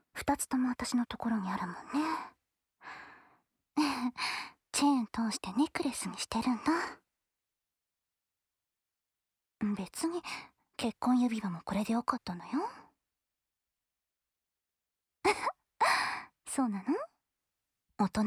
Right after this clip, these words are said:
の経済力？<laughs> あおちゃん、いい人いないのかな？うん、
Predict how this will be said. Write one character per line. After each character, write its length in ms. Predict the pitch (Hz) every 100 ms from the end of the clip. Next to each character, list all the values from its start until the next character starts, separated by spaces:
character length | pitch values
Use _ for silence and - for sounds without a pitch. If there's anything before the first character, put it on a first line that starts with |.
| 220
の 120 | 214
経 260 | 202 202 208
済 220 | - 226
力？ 340 | - - 349 - _ _ _ _ _ _ _ _ _ _ _ _ _
<laughs> 200 | 262 254 - _ _ _ _ - - - - - - - _ _ _ _ - 233 - - - _ _ _ _ _ _ _ _ _ _ _ _ _ _ _ _ _ _
あ 220 | - 220
お 60 | 220 -
ち 60 | -
ゃ 100 | - _ _ _ - - _ _ _ -
ん、 60 | 254
い 40 |
い 20 |
人 220 | 254 -
い 80 | 214
な 140 | 202 262
い 80 |
の 100 | 359
か 160 | 339 -
な？ 540 | 226 262 262 254 262 - - _ _ _ _ _ _ _ _ _ _ _ _ _ _ _ _ _ _ _ _ _ _ _ _ _ _ _ _ _ _ _ _ -
う 40 |
ん、 380 | 226 220 208 220